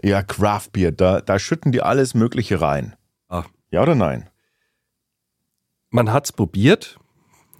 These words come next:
Speaker 2: aber es war teilweise gar nicht mal so gut.
Speaker 1: Ja, aber man probiert's ja trotzdem nach wie vor. Es gibt Biere, da, da ist, sind Früchte mit drin und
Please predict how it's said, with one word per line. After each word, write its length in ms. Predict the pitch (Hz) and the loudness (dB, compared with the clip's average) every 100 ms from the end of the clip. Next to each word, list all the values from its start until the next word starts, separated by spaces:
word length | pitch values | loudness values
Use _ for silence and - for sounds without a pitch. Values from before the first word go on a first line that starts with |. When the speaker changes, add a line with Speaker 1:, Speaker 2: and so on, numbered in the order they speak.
| - | -12
Speaker 2:
aber 160 | - 117 | -2 -2
es 140 | 120 117 | 0 0
war 220 | 110 - | 0 0
teilweise 400 | - 113 127 127 | 0 2 2 0
gar 160 | 101 110 | 2 0
nicht 180 | 117 | 0
mal 100 | 123 | -2
so 100 | 117 | 0
gut. 340 | 120 92 - - 202 - _ _ _ _ - - - _ - | 0 -2 -4 -2 -2 -2 _ _ _ _ -20 -20 -20 _ -4
Speaker 1:
Ja, 360 | 80 85 - - | 0 2 0 0
aber 180 | 107 | 2
man 200 | 101 95 | 4 2
probiert's 420 | 92 90 95 107 - | 0 -2 -2 -2 -2
ja 80 | |
trotzdem 520 | 82 95 90 - 87 107 | -4 -2 -4 -2 0 0
nach 220 | 82 - | 0 0
wie 100 | 90 | -4
vor. 380 | - 76 92 - | -2 -2 0 -2
Es 140 | - | -4
gibt 180 | 98 - | -6 -2
Biere, 300 | 98 98 92 | -2 0 2
da, 280 | 87 85 85 | 2 2 0
da 200 | 87 64 | 0 0
ist, 280 | 69 - - | -2 -6 -6
sind 160 | 76 | -6
Früchte 460 | - - 147 - 123 | -8 -2 -2 0 0
mit 200 | 101 92 | 2 0
drin 580 | - 95 95 92 90 85 | -2 0 2 4 2 0
und 480 | - 73 71 71 | -2 -2 -2 -6